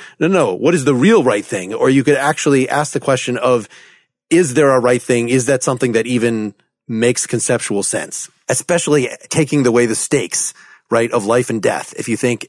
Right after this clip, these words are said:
removing suffering is what makes an action good, then once we're in a post-life situation, it seems like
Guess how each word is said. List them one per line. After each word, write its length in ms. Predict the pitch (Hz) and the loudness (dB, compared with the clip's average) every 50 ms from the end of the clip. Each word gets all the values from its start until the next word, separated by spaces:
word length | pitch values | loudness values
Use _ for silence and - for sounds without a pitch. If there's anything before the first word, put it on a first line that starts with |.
| _ _ | _ _
removing 380 | - - - 131 147 175 170 147 | -6 -2 0 2 2 2 2 0
suffering 640 | - - 180 175 - 127 117 104 90 90 95 104 101 - _ _ _ _ _ _ _ | 0 0 -2 -2 0 -2 -2 -2 -4 -6 -8 -10 -12 -14 _ _ _ _ _ _ _
is 180 | 113 113 104 | -2 -2 -2
what 320 | 101 101 117 120 120 - - _ - | 0 0 0 0 0 -2 -6 _ -6
makes 260 | 127 127 127 - - | -4 -4 -2 -2 -2
an 80 | 139 131 | -2 0
action 300 | 123 123 - - 127 117 | 0 -2 -2 -2 -2 0
good, 320 | 139 190 160 120 107 98 | 2 2 2 2 0 -2
then 200 | 120 123 120 110 | -2 -2 -2 -2
once 420 | 107 123 135 139 131 - - - - _ _ _ _ _ | 0 0 0 0 0 -4 -6 -8 -10 _ _ _ _ _
we're 360 | - 123 123 123 120 120 117 113 | 0 2 4 6 6 4 2 2
in 180 | 120 131 123 | 0 -2 0
a 200 | 123 117 117 117 | 0 0 0 -2
post-life 1300 | - _ - - 151 143 147 135 - - - - - - - _ _ _ - 117 117 123 135 135 131 - | -2 _ -4 0 2 2 4 2 0 -8 -10 -14 -18 -20 -20 _ _ _ -6 -4 -2 0 0 -2 -2 -4
situation, 840 | - - 151 135 - 127 120 131 151 165 - - 120 110 101 110 110 - - _ _ _ _ _ _ _ - | -2 -2 -2 0 0 0 2 2 2 2 2 0 -4 -4 -4 -8 -10 -10 -16 _ _ _ _ _ _ _ -2
it 140 | 123 120 | -2 -2
seems 480 | - - - 151 170 180 185 147 - - | 0 -2 0 2 4 4 2 2 0 0
like 400 | 131 123 123 123 - - - | 0 0 0 -2 -4 -10 -18